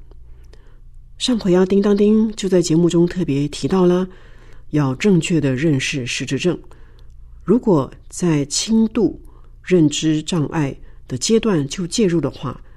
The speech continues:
那么就真的是可以早发现、早诊断、早治疗，对于延缓退化有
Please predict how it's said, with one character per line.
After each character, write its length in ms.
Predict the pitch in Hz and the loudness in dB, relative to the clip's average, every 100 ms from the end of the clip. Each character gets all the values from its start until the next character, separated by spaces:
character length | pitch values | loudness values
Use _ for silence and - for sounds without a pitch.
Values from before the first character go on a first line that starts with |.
| - - - | -20 -14 -4
那 120 | 151 | 0
么 360 | 135 120 131 120 | 0 -4 -8 -8
就 160 | 147 135 | -6 -4
真 220 | 165 170 | 0 0
的 120 | 156 | -2
是 240 | - 147 123 | -6 -8 -8
可 120 | 139 | -6
以 120 | 131 | -6
早 200 | - - | -6 -10
发 220 | - 139 | -6 -6
现、 320 | 143 160 127 - - - - - - - | -4 -4 -6 -8 -20 -20 -20 -20 -20 -16
早 260 | - - 147 | -12 -10 -10
诊 220 | - 117 | -8 -8
断、 240 | 120 165 143 - | -4 -4 -4 -12
早 200 | - 113 - | -10 -10 -8
治 180 | - 143 | -6 -4
疗， 300 | 127 120 143 - - - | -6 -8 -12 -16 -20 -4
对 140 | 175 | -2
于 200 | 143 147 - | 0 -2 -2
延 200 | - 156 | -2 -2
缓 240 | 214 147 127 | -2 -6 -8
退 220 | - 175 | -4 -4
化 340 | 151 160 120 - - - - - | -4 -6 -8 -14 -20 -20 -20 -14
有 180 | 139 123 | -12 -12